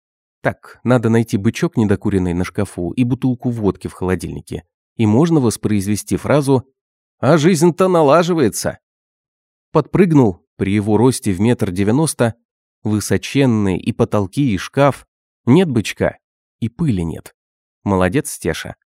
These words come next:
А ещё и холодильников-то нет. Жаль, такая фраза пропадает. А что в кастрюльке на плите стояло? Вернулся в кухню. Варёная картошка, ещё тёплая. И в хлебнице,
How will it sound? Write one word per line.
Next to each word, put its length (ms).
А 80
ещё 220
и 80
холодильников-то 1000
нет. 420
Жаль, 440
такая 440
фраза 420
пропадает. 640
А 120
что 220
в 80
кастрюльке 540
на 120
плите 280
стояло? 520
Вернулся 500
в 60
кухню. 480
Варёная 420
картошка, 680
ещё 360
тёплая. 580
И 80
в 40
хлебнице, 640